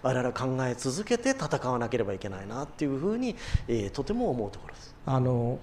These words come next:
Speaker 2: 勝手に判断してるわけではなくって、専門家の知見も
Speaker 1: うん。
Speaker 2: ものすごく聞いてやっています。で、あの、まあ、私自身が大阪大学ではその科学コミュニケーションの授業を作ったりとか、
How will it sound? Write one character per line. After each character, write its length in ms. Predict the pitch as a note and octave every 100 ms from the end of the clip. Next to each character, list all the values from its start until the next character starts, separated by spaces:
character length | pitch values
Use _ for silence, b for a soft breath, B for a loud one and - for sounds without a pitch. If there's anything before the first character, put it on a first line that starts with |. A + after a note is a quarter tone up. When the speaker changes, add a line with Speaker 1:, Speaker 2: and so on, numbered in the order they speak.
| -
Speaker 2:
勝 180 | D#3+ D#3
手 160 | -
に 80 | G3+
判 220 | F3+ G#3
断 160 | F3+ B2+
し 80 | -
て 100 | B2+
る 80 | A2
わ 100 | A2
け 120 | A2+
で 80 | G#2
は 80 |
な 160 | G#2 A#2+
く 140 | -
っ 20 | F2+
て、 260 | - A#2
専 240 | A2+ E3+ E3+
門 200 | F3+ F3
家 100 | E3+
の 300 | E3+ D#3+ E3+ - -
知 120 | -
見 280 | E3+ D#3 D#3+
も 220 | D#3 D3+ - A#2+
Speaker 1:
う 120 | B2+
ん。 180 | D3+ D3
Speaker 2:
も 160 | F3+
の 120 | A#3
す 120 | B3 B3
ご 120 | F#3
く 140 | D#3
聞 260 | C3 C3+ A2+
い 20 |
て 400 | - C#3 B2 C#3 -
や 140 | C3+
っ 20 | A#2
て 160 | -
い 80 | G#2
ま 100 | G#2
す。 160 | - G#2 - - - -
で、 340 | D#3 F#3+ D#3 - B B B B -
あ 160 | C#3+ C#3
の、 460 | C#3+ C#3+ C#3+ D3 E3
ま 300 | E3+ - -
あ、 60 | - - -
私 320 | D#3+ G3+ B3
自 320 | A#3 - E3
身 80 | C#3
が 160 | D3+
大 100 | C#3+
阪 220 | D3+ F3 F3+
大 140 | F#3
学 160 | D#3 A#2+
で 60 |
は 40 | A#2
そ 120 | C3
の 60 | B2+
科 120 | C#3+
学 180 | E3 E3
コ 120 | F3
ミ 60 |
ュ 20 | F3+
ニ 80 |
ケ 160 | F3+ G3
ー 20 |
シ 140 | F3+ C#3
ョ 20 |
ン 80 | A2+
の 80 |
授 180 | A2 C#3
業 160 | G#3 D#3
を 80 | B2+
作 180 | - D3+
っ 40 |
た 160 | D3 A2+
り 120 | G#2
と 120 | G#2+
か、 380 | - C#3 C3